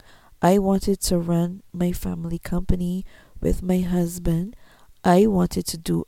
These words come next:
art, and I still wanted to be there for my aunt. And I still wanted to help my cousin go through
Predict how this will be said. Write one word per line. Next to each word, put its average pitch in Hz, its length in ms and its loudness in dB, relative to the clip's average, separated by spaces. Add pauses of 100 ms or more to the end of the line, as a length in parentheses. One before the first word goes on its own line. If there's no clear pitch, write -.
art, 165 320 0 (420)
and 180 200 -2
I 190 80 2
still 190 800 0 (220)
wanted 190 220 -2
to 196 40 -6
be 190 140 -6
there 170 260 0
for 185 180 -2
my 165 200 -2 (100)
aunt. 175 340 0 (380)
And - 120 -4
I 180 100 2
still 196 440 0
wanted 185 440 -4
to 175 160 -2
help 170 280 -2 (240)
my 180 220 -2
cousin 170 540 -4 (340)
go 160 220 2
through - 400 0